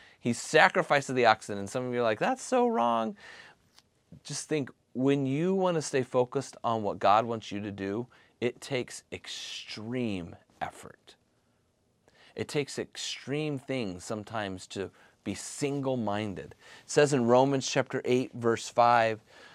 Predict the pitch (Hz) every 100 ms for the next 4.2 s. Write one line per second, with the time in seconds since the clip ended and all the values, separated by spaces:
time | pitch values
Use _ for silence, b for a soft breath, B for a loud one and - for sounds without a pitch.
0 | B B _ _ 117 135 120 131 120 127
1 | 139 170 165 - 147 120 117 - 147 143
2 | 156 165 - - 139 123 135 160 165 160
3 | 123 - 135 143 151 - 120 - - 113
4 | 98 -